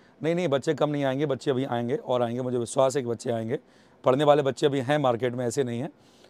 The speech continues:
ठीक है? बाकी चीज़ें देखने वाले भी हैं मार्केट में,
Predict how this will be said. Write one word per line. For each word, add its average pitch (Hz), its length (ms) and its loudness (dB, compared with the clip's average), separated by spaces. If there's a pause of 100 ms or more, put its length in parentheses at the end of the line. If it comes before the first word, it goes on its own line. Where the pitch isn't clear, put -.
(120)
ठीक 127 140 -4
है? 160 120 -2 (400)
बाकी 123 340 0
चीज़ें 139 320 -2
देखने 135 240 0
वाले 135 240 4
भी 131 120 0
हैं 143 140 -2
मार्केट 117 380 -2
में, 127 140 -6